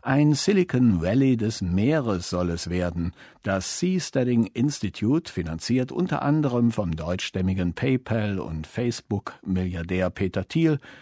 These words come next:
will schon bald schwimmende Städte errichten auf quadratischen Plattformen mit einer Kantenlänge von fünfzig Metern.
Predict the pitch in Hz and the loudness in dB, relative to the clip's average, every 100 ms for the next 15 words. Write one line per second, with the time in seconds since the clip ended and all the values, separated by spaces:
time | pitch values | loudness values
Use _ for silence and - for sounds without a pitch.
0 | - - - 147 175 - 151 127 101 107 | -20 -20 -6 2 2 2 2 2 2 -2
1 | 151 - - - - 85 123 180 165 143 | -2 -6 -14 -10 -6 -2 0 0 0 0
2 | - - 165 - 139 92 82 85 - - | -4 -4 -4 -2 -2 -2 -4 -6 -6 0
3 | 127 135 76 82 80 - 82 80 92 120 | 2 2 0 -4 -6 -8 -8 -6 -6 -6
4 | - 95 - 82 - 101 - - 104 101 | -4 -6 -4 -8 -6 -8 -8 -4 0 2
5 | 104 107 - - - 139 139 135 117 92 | 2 0 -4 -18 -4 -2 0 -2 -2 -2
6 | 87 - 90 85 90 - 117 - 90 - | -2 -2 -4 -4 -4 -2 -2 -2 -4 -4
7 | - 131 - 139 147 110 87 | -4 -4 2 4 4 2 -2